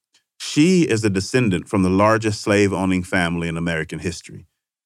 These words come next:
She's a descendant of the, depending on if you're black or white, the Hairston or the Harston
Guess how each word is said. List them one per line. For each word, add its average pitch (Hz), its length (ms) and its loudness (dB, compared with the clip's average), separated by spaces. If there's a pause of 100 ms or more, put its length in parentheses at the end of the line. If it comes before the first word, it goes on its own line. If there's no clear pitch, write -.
She's - 260 2
a 123 60 2
descendant 113 640 2
of 90 260 0
the, 87 300 0 (380)
depending 143 400 4
on 131 160 4
if 120 140 -2
you're 120 100 4
black 117 340 2
or 143 60 2
white, 104 360 0
the 87 320 -8 (140)
Hairston 131 720 0
or 104 120 2
the 104 100 -2
Harston 101 680 -2